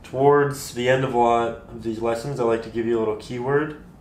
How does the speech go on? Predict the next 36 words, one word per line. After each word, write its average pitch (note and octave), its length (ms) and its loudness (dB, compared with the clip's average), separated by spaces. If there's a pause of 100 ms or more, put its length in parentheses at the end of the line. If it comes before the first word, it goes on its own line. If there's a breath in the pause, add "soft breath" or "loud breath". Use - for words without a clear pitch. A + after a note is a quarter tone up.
(560 loud breath)
something A2+ 320 -2
you A2+ 120 -2
can A#2 120 -6
use A#2 240 0
in A2+ 60 -6
the A2 80 -4
comments. B2 520 0
You - 60 -16
can A2+ 80 -4
either A2 200 0
use A2 180 -4
it A#2 80 0
as G#2 140 -2
part A#2 240 0
of G#2+ 80 -2
a - 20 -8
sentence A#2 540 -4
or G#2+ 120 0
just G#2+ 220 -8
type G#2+ 180 -4
the A2 60 -10
word, A#2+ 340 -2
but G#2+ 360 -2 (880 loud breath)
it A#2 100 -4
essentially C#3+ 400 0
notes C3 260 2
that A#2+ 140 -2
you D3 320 0
are C#3+ 160 2
part - 560 -2 (300)
of G#2 220 -4
the, A2 380 0
on C#3+ 220 4
average, A#2+ 500 0
thirteen D#3 680 -2
percent A#2+ 540 -6